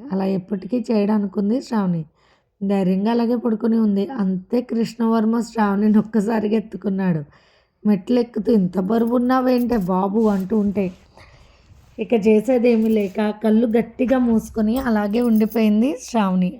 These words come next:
ఆ దృశ్యం అందరూ చాటకుండా చూస్తూనే ఉన్నారు. "మా తమ్ముడా మజాకా?"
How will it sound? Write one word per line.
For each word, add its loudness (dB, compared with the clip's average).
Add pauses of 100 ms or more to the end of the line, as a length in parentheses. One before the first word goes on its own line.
(120)
ఆ 2
దృశ్యం 0
అందరూ 2
చాటకుండా 0
చూస్తూనే -2 (720)
ఉన్నారు. 2 (260)
"మా 0
తమ్ముడా 2
మజాకా?" 0